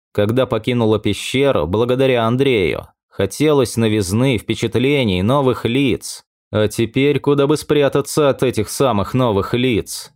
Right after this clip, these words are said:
Не видеть бы эти рожи. Прошлый день, вечер, сегодняшнее утро и день Шанти просто валялась в постели, думала, вспоминала, прикидывала, как жить дальше. Спала.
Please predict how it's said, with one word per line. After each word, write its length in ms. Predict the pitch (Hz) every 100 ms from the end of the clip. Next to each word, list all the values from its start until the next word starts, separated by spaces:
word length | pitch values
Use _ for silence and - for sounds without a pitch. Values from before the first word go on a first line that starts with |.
| -
Не 260 | 156 165
видеть 400 | 156 147 107 98
бы 160 | 98 107
эти 220 | 95 113
рожи. 640 | 120 131 107 87 98 69 - - _ _ _ -
Прошлый 580 | 117 117 107 117 107
день, 480 | 101 110 139 131 104
вечер, 520 | 98 131 151 - 120
сегодняшнее 680 | 104 127 127 127 127 - 131
утро 360 | 135 139 127 127
и 100 | 123
день 380 | 113 151 139 98
Шанти 480 | - 156 151 -
просто 420 | 135 151 165 - 143
валялась 420 | 139 135 127 -
в 100 | -
постели, 800 | 120 - - 139 139 113 - - _
думала, 560 | 101 123 165 156 147 143
вспоминала, 760 | - - 120 107 107 131 127
прикидывала, 720 | 110 117 113 175 165 156 147
как 200 | 139 135
жить 300 | 107 127 107
дальше. 640 | 95 110 92 82 - - - -
Спала. 880 | - - 170 151 107 90 76 - -